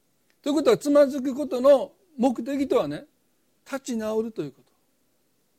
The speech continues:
この立ち直るという経験、まあ、今レジデンスという言葉をよく使いますけど、回復力ですよね。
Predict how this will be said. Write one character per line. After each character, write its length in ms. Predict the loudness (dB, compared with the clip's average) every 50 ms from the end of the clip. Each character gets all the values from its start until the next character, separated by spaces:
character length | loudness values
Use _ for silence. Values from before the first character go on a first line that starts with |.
| _ _ _ _ _ _ _ _ _ _ _ _ _ _ _ _ _ _ _ _ _ _ _ _ _ _ _ _ _ _ _ _ _ _ _ _
こ 120 | _ 2 4
の 120 | 6 6
立 300 | 4 2 -2 -6 -6 -6
ち 180 | -4 -2 0 2
直 260 | 2 4 4 4 4
る 120 | 2 0
と 80 | 0 0
い 80 | -2 -2
う 60 | -2
経 240 | 2 4 4 4 4
験、 260 | 2 -4 -6 -4 -4
ま 100 | -4 -2
あ、 20 |
今 160 | 0 0 2
レ 160 | 4 4 4 4
ジ 160 | 4 2 2
デ 140 | 2 2 0
ン 60 | 0
ス 80 | -6
と 80 | -2 -2
い 40 | 0
う 40 | 0
言 80 | 0 -4
葉 60 | -4
を 20 | -4
よ 60 | -4
く 60 | -6
使 180 | -8 -6 -4 -4
い 40 |
ま 140 | -4 -6 -10
す 80 | -12 -12
け 100 | -10 -2
ど、 300 | 0 0 0 0 -4 -8
回 260 | -8 -6 -4 -4 -4
復 240 | -6 -8 -6 -2 0
力 240 | 0 0 0 -4 -10
で 100 | -14 -14
す 80 | -20 -20
よ 80 | -20 -18
ね。 120 | -18